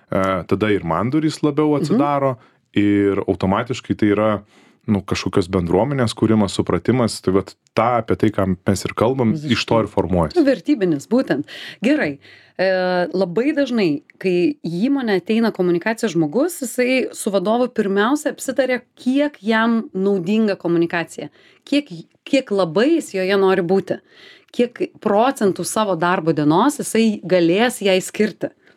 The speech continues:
Speaker 2: Kas tavo yra? Tai jeigu, žinai, vlogas, kiek tau jis užtrunka? Kiek tu savo kolegom esi pasakęs, kad klausykit, žinokit, kad jeigu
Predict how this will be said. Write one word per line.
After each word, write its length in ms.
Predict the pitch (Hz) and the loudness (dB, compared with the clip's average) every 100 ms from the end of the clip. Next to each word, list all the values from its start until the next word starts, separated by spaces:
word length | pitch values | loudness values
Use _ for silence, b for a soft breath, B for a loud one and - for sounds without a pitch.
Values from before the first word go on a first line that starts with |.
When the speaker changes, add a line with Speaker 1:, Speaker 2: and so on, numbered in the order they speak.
| b | b
Speaker 2:
Kas 240 | - 339 339 | -2 -2 0
tavo 220 | 285 175 | 0 0
yra? 220 | 151 147 - | 0 -4 -2
Tai 80 | |
jeigu, 160 | 185 196 | 0 0
žinai, 340 | 196 214 190 - | 0 2 2 0
vlogas, 420 | 156 220 233 180 | 0 0 2 -2
kiek 240 | - 339 | 0 -4
tau 80 | - 262 | 2 0
jis 80 | - | 0
užtrunka? 540 | - - 262 233 - - | -4 0 0 0 -6 -16
Kiek 300 | - 247 269 | -2 0 0
tu 380 | - - 262 247 B B B - | -2 0 0 0 B B B -8
savo 240 | - 240 | -2 -2
kolegom 440 | 240 214 226 226 202 | 0 0 2 4 2
esi 160 | - | 0
pasakęs, 480 | - 196 202 208 185 | -2 -2 0 0 0
kad 200 | - 170 - | 0 -4 -2
klausykit, 560 | 190 208 170 269 - 220 | 0 0 2 0 0 -4
žinokit, 480 | 196 220 196 185 - | 0 2 2 -2 -4
kad 160 | 156 | 0
jeigu 240 | 180 185 | 2 2